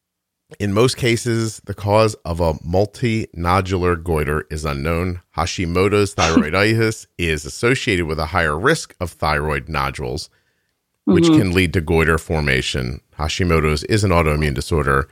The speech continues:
Speaker 1: And the most common cause of hyperthyroidism in the United States. Okay. So
Speaker 2: Okay.
Speaker 1: we're not, we're still not sure if yours is from that, but that's
Speaker 2: No.
Speaker 1: good background to have.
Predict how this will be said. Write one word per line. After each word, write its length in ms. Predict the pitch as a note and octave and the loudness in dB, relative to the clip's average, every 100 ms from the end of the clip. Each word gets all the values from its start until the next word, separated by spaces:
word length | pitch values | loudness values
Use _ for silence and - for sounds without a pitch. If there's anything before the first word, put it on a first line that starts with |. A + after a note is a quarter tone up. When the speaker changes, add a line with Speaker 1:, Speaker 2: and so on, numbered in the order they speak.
| _ _ _ - | _ _ _ -4
Speaker 1:
And 240 | E2 D#2+ | 0 0
the 40 | D#2 | 2
most 220 | D2+ - | 0 2
common 320 | E2+ D2+ C#2+ | 0 0 0
cause 360 | D#2+ C2+ B1+ - | 0 2 0 -2
of 140 | C#2 | -6
hyperthyroidism 920 | - D2 C2+ - B1 A1+ A1+ C#2 C2 | -2 -2 -2 -2 0 0 0 -2 -2
in 120 | G1+ B1 | -4 -4
the 60 | |
United 300 | G#1+ G#1 G1+ | -4 -4 -6
States. 480 | - - - - - _ _ _ - | -8 -10 -10 -16 -20 _ _ _ -12
Okay. 220 | - - - _ | -6 -6 -8 _
So 160 | - - | -2 0
Speaker 2:
Okay. 240 | - D#3+ D3+ _ - - | 2 0 -2 _ -20 -6
Speaker 1:
we're 140 | G#2+ | 0
not, 140 | G2+ - | 0 0
we're 100 | F#2+ | -2
still 160 | - | 0
not 140 | G2 E2 | 0 0
sure 200 | - D#2+ | 0 -2
if 80 | E2 | 0
yours 240 | F2+ E2 | -2 -2
is 80 | E2 | -4
from 160 | - E2 | -6 0
that, 300 | A#2+ - E2 | 2 2 -2
but 220 | E2+ C#2+ _ _ _ _ - | -2 -4 _ _ _ _ -10
that's 260 | F2 D#2+ | -4 0
Speaker 2:
No. 140 | - - _ | 0 -2 _
Speaker 1:
good 160 | F2+ | -4
background 400 | - C2 - A#1 | -2 -4 -4 -10
to 60 | G1+ | -10
have. 140 | - | -14